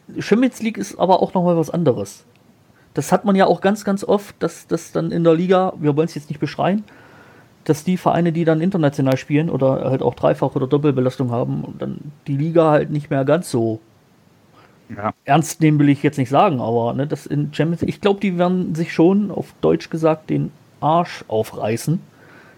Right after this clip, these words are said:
Speaker 1: dass die da vernünftige Ergebnisse abliefern.
Speaker 2: Na gut, es könnte natürlich an vielleicht, manchmal ist es ja so einzelne Personalien, die dann heraus, mir fällt gerade der Name Bruma ein, wo jetzt noch keiner weiß, wie er sich entwickelt.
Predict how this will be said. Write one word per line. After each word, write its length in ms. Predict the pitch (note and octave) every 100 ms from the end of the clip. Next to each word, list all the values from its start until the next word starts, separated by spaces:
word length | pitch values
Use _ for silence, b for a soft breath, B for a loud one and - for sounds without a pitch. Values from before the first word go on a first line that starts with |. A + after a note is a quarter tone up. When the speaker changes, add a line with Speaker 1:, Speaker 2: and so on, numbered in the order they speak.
| B2 A2
Speaker 1:
dass 280 | - D3 -
die 140 | E3
da 400 | D3 D3 D#3+ E3+ -
vernünftige 560 | - D3 D#3 - E3+
Ergebnisse 440 | F#3 F#3 G3 D3 B2+
abliefern. 360 | B2 A2 A#2+ C#3 _ _ - _ _ _ _ _ b b b b _ _
Speaker 2:
Na 180 | A2+ B2+
gut, 200 | B2+ G3+
es 140 | - -
könnte 280 | D3+ F3
natürlich 480 | F3 E3 E3+ E3 D#3
an 120 | C3+
vielleicht, 460 | C#3 C3 C3+ - -
manchmal 460 | A#2+ C#3 D3+ D#3 D3+
ist 140 | D3
es 120 | D3
ja 140 | C#3 B2
so 200 | C3 B2
einzelne 440 | B2+ D3 D3 C3+
Personalien, 760 | - A2+ - G#2 G2+ C3+ F#3+ D#2+
die 100 | D2+
dann 280 | C#3 C3 A#2+ _ _ _
heraus, 320 | - G#2+ A2+ D3+
mir 120 | C3 C3
fällt 200 | D#3+ -
gerade 180 | C#3
der 80 | C3+
Name 260 | B2+ A#2 G#2+ -
Bruma 460 | C#3 G3+ F3 F#2+
ein, 240 | G#2 A#2+ D3+
wo 80 | B2+
jetzt 160 | B2
noch 100 | C3
keiner 260 | - C#3+ C3+
weiß, 260 | A2+ C3+
wie 60 | C3+
er 60 | B2+
sich 160 | A#2+
entwickelt. 420 | - - D3+ -